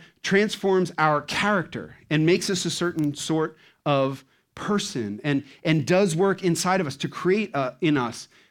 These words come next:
a heart that loves and is joy. And it's like, yeah, but does that actually move you <laughs> to other people? Does that actually move you to actual relationship with God? Or is your, is the work of the Spirit just something that you passively receive without ever relating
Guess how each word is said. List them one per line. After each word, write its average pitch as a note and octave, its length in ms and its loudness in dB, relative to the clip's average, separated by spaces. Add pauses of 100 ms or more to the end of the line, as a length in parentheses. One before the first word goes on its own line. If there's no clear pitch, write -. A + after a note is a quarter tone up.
a D3 60 -2
heart E3 300 0
that D3+ 160 0
loves D3 460 2
and C3+ 80 0
is B2 100 -2
joy. D3+ 180 0
And E3+ 140 2
it's F3 100 2
like, D#3 160 -2
yeah, G#3+ 100 4
but F3+ 120 0
does F#3 160 2
that G3+ 160 2
actually F#3 300 2
move G3 400 4
you C3 360 0 (380)
<laughs> - 400 -20
to G#3+ 180 2
other E3+ 200 4
people? A3+ 440 -2 (1200)
Does D#3 120 2
that G3+ 140 6
actually F#3 300 2
move A3+ 280 4
you G3 100 2
to F3+ 240 -4
actual C4 440 0
relationship A3 600 2
with G#3 160 -4
God? C3+ 360 0 (220)
Or G3 200 4
is B3 280 4 (120)
your, F#3 300 4
is G3+ 220 0
the F3 120 4
work G3+ 280 4
of A#3+ 60 2
the G#3 60 0
Spirit G#3 240 -2
just E3+ 160 -2
something G3 280 2
that F#3 140 2
you D3+ 120 0
passively G#3 680 0
receive F3+ 380 0
without E3 260 0
ever F3 240 0
relating C#3+ 640 0